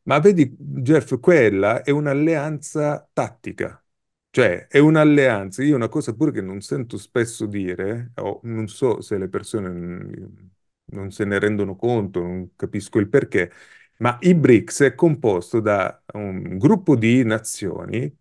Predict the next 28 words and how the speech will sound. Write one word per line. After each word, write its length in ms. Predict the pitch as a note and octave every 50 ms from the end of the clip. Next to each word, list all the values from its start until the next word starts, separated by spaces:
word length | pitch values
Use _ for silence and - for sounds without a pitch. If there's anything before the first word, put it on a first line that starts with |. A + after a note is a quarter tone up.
| _ _ _
che 220 | - B2+ B2 B2+ -
sostanzialmente 920 | - - D3+ B2 - - E3+ D3 C3 - D#3+ D#3 F3 G3 F3 F3 - A2
si 140 | - - F3+
odiano 520 | F3 D3+ A#2+ A2 G#2 F#2+ F#2 F#2 E2+ - _
tra 220 | _ - - A#2+ A#2
di 280 | G2+ G2+ G2 F#2+ F2+ E2+
loro 440 | - E2+ F2 - - - A2+ C#3 D3+
da 160 | D3 - G2+ F#2+
sempre, 640 | - G2+ F2 E2 - - - - - B2+ C3 - _ _ _ _ _ _ _ _ _ _ _ _
odio 540 | - G2+ A2 A2+ A2 G#2+ A#2+ A#2+ G#2+ G#2+ G2
secolare, 800 | F#2+ - G#2+ F#2+ - F#2+ F#2 F2 E2+ D#2+ - - - G2+ A#2 C#3+ - _ _ _ _ _ _ _ _ _ _ _ _ _ _ _ _
che 140 | - B3+ A3
però, 300 | - A3+ B2 G#2+ - - - _ _
eh, 260 | - - - A#2 A#2+ A2+
sono 280 | A2+ - G3+ F3+ D3+ F#3
insieme 440 | A#3+ A3+ - - D3 C#3 D3+ F3 F3
perché 280 | - D3+ B2 A#2 C#3+ B2
c'è 140 | A#2+ - C#3
un, 300 | C3+ C#3+ D3+ D#3 D#3 D#3
un 160 | D#3 E3 E3+ E3+
nemico 500 | F3 D#3 C3+ A#2 A2+ A2+ - A#2 A2 -
comune. 540 | - G#2+ F#2+ F2+ F2 F2 - - - - _ _ _ _ _
Però 180 | - F#3 G3+ F3
immaginate 920 | C#3+ C3+ C#3+ D#3+ E3+ D#3+ C#3 D#3 F#3+ G3+ F#3 E3+ B2+ G2 F#2 - G2 G#2 -
nel 200 | - A2+ B2+ D3+
momento 460 | D#3+ E3+ F3+ F#3 F3+ C#3+ B2 A#2 A#2+ G3+
in 140 | G#3 G3+
cui 600 | G3 - B2+ A#2+ A#2 A#2+ C3 C#3 D3 D3+ - F#3+